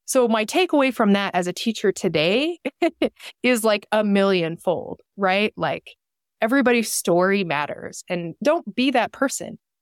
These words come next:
Believe people when they tell you something like that, because it's hard.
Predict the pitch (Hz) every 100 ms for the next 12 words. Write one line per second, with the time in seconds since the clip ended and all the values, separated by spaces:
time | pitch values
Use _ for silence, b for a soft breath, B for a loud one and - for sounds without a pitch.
0 | - 180 220 214 262 277 - 233 214 185
1 | 170 175 175 170 165 170 175 - _ _
2 | _ _ _ _ _ - - 214 220 190
3 | - 175 165 156 151 - 160 - 180 185
4 | 170 - - 269 277 -